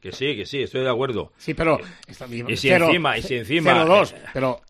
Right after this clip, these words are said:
Speaker 2: si José Lu marca
Speaker 1: Eh,
Speaker 2: aquella,
Speaker 1: lo,
Speaker 2: nos
Speaker 1: eso,
Speaker 2: ponemos,
Speaker 1: eso que te iba a decir.
Speaker 2: o sea, nos ponemos uno dos,
Speaker 1: Oye,
Speaker 2: entonces
Speaker 1: pero era,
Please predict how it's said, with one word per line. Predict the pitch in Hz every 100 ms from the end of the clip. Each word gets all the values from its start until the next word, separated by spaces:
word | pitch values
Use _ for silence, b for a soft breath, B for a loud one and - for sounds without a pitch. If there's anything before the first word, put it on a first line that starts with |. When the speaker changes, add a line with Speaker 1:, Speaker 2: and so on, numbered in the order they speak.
| -
Speaker 2:
si | - 104
José | - - 131
Lu | 139
marca | 135 139 139
Speaker 1:
Eh, |
Speaker 2:
aquella, | 131 147
Speaker 1:
lo, | 160
Speaker 2:
nos | 160
Speaker 1:
eso, | 131
Speaker 2:
ponemos, | 170 226 -
Speaker 1:
eso | 160 160
que | 156
te | 147
iba | 143
a |
decir. | 127
Speaker 2:
o | 131 160
sea, | 117 113
nos | 135 -
ponemos | 120 123 123
uno | 139 143
dos, | 160
Speaker 1:
Oye, | 185 165
Speaker 2:
entonces | - 220
Speaker 1:
pero |
era, | 175